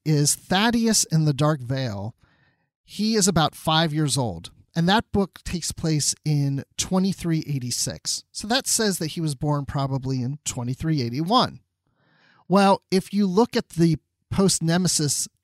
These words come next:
Trek Lit line of books, Deanna Troi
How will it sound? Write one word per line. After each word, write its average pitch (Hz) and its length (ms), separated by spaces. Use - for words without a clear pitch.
Trek - 300
Lit 160 420
line 127 560
of 127 200
books, 156 540
Deanna 170 340
Troi 139 640